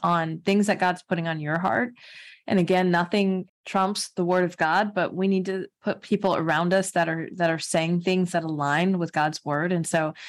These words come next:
I hope you'll follow Colleen at C W Rouse. And I also hope you'll follow Thrive Today Women as well on Instagram. And then you can head over to the Thrive Today website, uh, as well and check out all the resources that Thrive Today has to offer.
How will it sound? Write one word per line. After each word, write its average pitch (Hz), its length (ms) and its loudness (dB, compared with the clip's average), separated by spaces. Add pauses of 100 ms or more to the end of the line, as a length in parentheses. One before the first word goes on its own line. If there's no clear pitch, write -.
(240)
I 180 80 -4
hope 190 220 0
you'll 185 120 4
follow 175 400 2
Colleen 175 500 0
at 165 180 -4
C 180 220 0
W 165 420 2
Rouse. 165 640 -2
And 180 120 0
I 160 60 -2
also 202 340 0
hope 175 240 -2
you'll 165 80 -2
follow 165 500 0
Thrive 170 320 0
Today 160 340 -4
Women 170 600 0
as 175 160 -4
well 175 340 2
on 180 140 2
Instagram. 214 640 0 (380)
And 190 120 0
then 196 120 4
you 214 100 4
can 240 100 0
head 214 300 0
over 196 260 0
to 185 80 -2
the 175 160 0
Thrive 175 320 -2
Today 175 280 0 (300)
website, 208 600 0 (400)
uh, 170 240 -4
as 170 160 0
well 180 200 2
and 170 140 0
check 180 240 -2
out 175 200 0 (100)
all 220 260 4
the 254 120 4
resources 160 680 -2
that 165 180 0
Thrive 165 280 0
Today 170 200 0
has 160 280 -2
to - 80 -12
offer. 165 560 -2